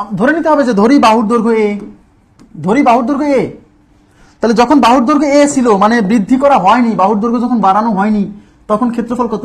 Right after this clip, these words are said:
রুট থ্রি, root three divided by four into a square। আর প্রত্যেক বাহুর দৈর্ঘ্য যখন ওয়ান বাড়াইছেন, তাহলে আগে বাহুর দৈর্ঘ্য ছিল এ, এখন প্রত্যেক বাহুর দৈর্ঘ্য a plus one। তাহলে বাহুর দৈর্ঘ্য যদি এখন a plus one হয়, তাহলে ক্ষেত্রফল হবে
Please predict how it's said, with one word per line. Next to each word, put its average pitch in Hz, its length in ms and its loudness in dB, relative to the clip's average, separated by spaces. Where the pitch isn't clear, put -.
রুট 202 200 -4
থ্রি, 247 180 -2
root 196 220 -2
three 262 300 0
divided 196 380 -2
by 220 80 0
four 196 200 0
into 208 240 -6
a - 20 -2
square। 185 300 -12
আর 208 140 0
প্রত্যেক 262 320 -2
বাহুর 269 200 2
দৈর্ঘ্য 302 240 -2
যখন 294 260 2
ওয়ান 277 200 0
বাড়াইছেন, 233 420 0
তাহলে 208 160 -4
আগে 247 200 0
বাহুর 247 200 2
দৈর্ঘ্য 277 220 2
ছিল 311 80 2
এ, - 20 2
এখন 262 240 0
প্রত্যেক 254 340 -2
বাহুর 247 220 2
দৈর্ঘ্য 247 260 2
a 240 100 0
plus 233 160 -4
one। 220 100 -4
তাহলে 226 200 -2
বাহুর 233 220 2
দৈর্ঘ্য 277 200 2
যদি 277 140 2
এখন 262 200 2
a 240 100 -2
plus 277 160 0
one 269 140 4
হয়, 214 160 0
তাহলে 240 220 -2
ক্ষেত্রফল 233 360 -4
হবে 208 100 0